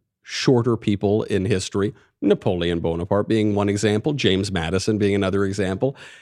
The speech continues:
However, the reason this attack was so smart is not because Trump is making fun of the guy for being short. It's because it's baiting Mike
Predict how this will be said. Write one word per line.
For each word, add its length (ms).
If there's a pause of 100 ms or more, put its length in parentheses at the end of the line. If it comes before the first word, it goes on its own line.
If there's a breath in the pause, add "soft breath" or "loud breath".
(140 loud breath)
However, 680 (560)
the 80
reason 520
this 160
attack 420
was 140
so 280
smart 420
is 140
not 340
because 400 (440 soft breath)
Trump 340
is 220
making 320
fun 160
of 80
the 60
guy 180
for 100
being 240
short. 400
It's 120
because 320
it's 120
baiting 680
Mike 320